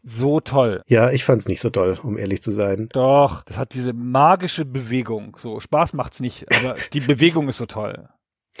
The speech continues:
Speaker 2: Nun ja, Dan Schmidt ist dann später zu Harmonix gegangen, wie ja viele von den Looking Glass Leuten, und hat dann dort an Guitar Hero zum Beispiel mitprogrammiert. Also Musik war dann sein Business auch noch.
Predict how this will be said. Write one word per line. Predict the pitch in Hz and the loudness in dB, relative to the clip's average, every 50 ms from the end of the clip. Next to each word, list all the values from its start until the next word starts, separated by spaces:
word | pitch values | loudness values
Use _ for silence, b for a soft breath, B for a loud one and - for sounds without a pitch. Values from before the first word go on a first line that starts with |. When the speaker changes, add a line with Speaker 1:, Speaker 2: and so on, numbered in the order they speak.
| B B B B B B B | B B B B B B B
Speaker 2:
Nun | 131 131 131 | 4 6 6
ja, | 113 110 87 87 90 90 107 - | 6 6 4 2 -2 -4 -4 0
Dan | - 120 123 131 | 2 2 2 2
Schmidt | - - 160 165 | 2 0 2 2
ist | 196 147 - | 2 2 2
dann | 156 131 127 | 2 0 0
später | - - 139 135 147 131 | 0 -2 0 2 2 2
zu | - 135 113 | 2 0 0
Harmonix | 107 107 107 110 113 120 - - | 2 0 2 2 2 2 0 -2
gegangen, | - 104 - - 92 92 98 90 92 | -4 -4 -2 0 0 0 0 0 0
wie | 104 101 | 2 2
ja | 104 101 | 2 2
viele | - - 120 117 127 | 2 0 2 2 2
von | 117 - 117 | 4 2 2
den | 101 95 92 | 2 2 0
Looking | 90 87 - 101 90 | -2 -2 -4 -4 -4
Glass | - - 90 92 - | -2 -2 -2 -2 0
Leuten, | 101 95 95 98 - 110 101 | 0 2 2 2 2 0 -4
und | 98 95 | -4 -2
hat | 101 95 - | -4 0 0
dann | 107 98 95 | 0 2 2
dort | 101 95 98 - | 2 2 2 2
an | - 101 95 95 95 | 0 -2 -2 -2 -2
Guitar | 92 - - 110 98 | -2 0 0 0 0
Hero | 90 98 95 92 | 2 2 0 0
zum | 87 - - 90 | 0 -2 -6 -6
Beispiel | 87 82 - - 98 90 | -6 -6 -4 -6 -6 -6
mitprogrammiert. | 90 - _ - - - - 90 90 87 - | -6 -8 _ -12 -12 -10 -8 -6 -6 -4 -4
Also | - 92 98 | -2 -2 0
Musik | 104 104 95 - 123 117 - 110 | 0 0 0 0 0 0 2 2
war | 107 92 95 - | 2 2 4 2
dann | 98 95 101 98 92 - | 2 2 2 0 0 0
sein | 101 101 92 95 98 95 92 | 0 2 4 4 2 2 4
Business | 90 127 - - 123 98 - | 2 2 4 4 2 0 0
auch | - 85 90 90 95 107 | -2 -6 -6 -4 -2 2
noch. | 104 117 147 - - | 2 2 2 0 -4